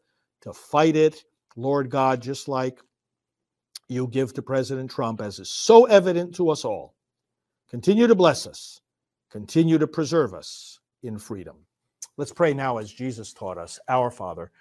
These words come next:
who art in heaven, hallowed be thy name. Thy kingdom come, thy will be done on earth as it is in heaven.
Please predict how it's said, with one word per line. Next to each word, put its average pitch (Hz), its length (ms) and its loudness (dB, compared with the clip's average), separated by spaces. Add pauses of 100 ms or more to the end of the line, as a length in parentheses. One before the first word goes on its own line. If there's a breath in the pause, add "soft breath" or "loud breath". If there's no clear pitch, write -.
(240 soft breath)
who 139 180 6
art 143 280 8
in 135 100 -6
heaven, 92 420 -10
hallowed 156 380 8
be 127 120 -2
thy 107 200 -6
name. 135 340 -8 (580)
Thy 127 120 0
kingdom 190 400 4
come, 190 500 2
thy 185 240 4
will 208 300 6
be 160 180 -2
done 120 260 -4
on 110 160 -10
earth 139 240 -6
as 135 180 -6
it 135 100 -2
is 139 180 -4
in 139 80 -10
heaven. 107 280 -14